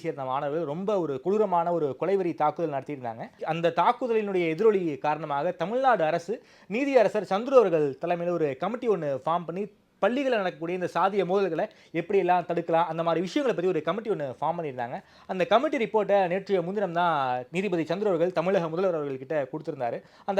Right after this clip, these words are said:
அறிக்கையில பல்வேறு விஷயங்களை டீல் பண்ணியிருந்தாங்க. குறிப்பாக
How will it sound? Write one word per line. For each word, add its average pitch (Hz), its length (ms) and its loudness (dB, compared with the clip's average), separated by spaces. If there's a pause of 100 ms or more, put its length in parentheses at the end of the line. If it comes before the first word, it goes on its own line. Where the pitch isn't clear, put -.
அறிக்கையில 247 340 4 (220)
பல்வேறு 240 340 8
விஷயங்களை 196 360 2 (160)
டீல் 220 200 -2
பண்ணியிருந்தாங்க. 139 480 -4 (360)
குறிப்பாக 208 460 2